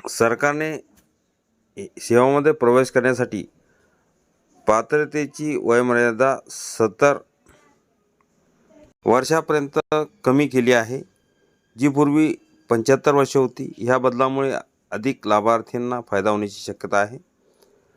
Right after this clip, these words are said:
आणि ते पूर्वीपेक्षा अधिक सहजतेने आरोग्य सेवांमध्ये प्रवेश करू शकतील. सीजीएचएस म्हणजे काय?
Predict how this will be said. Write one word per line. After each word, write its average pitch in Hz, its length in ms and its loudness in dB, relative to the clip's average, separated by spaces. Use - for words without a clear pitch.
आणि 131 200 0
ते 151 140 0
पूर्वीपेक्षा 139 840 0
अधिक 120 340 -2
सहजतेने 123 680 0
आरोग्य 131 420 2
सेवांमध्ये 117 480 0
प्रवेश 113 680 -2
करू 117 180 4
शकतील. - 380 -10
सीजीएचएस 131 1300 0
म्हणजे 110 240 -2
काय? 73 180 -6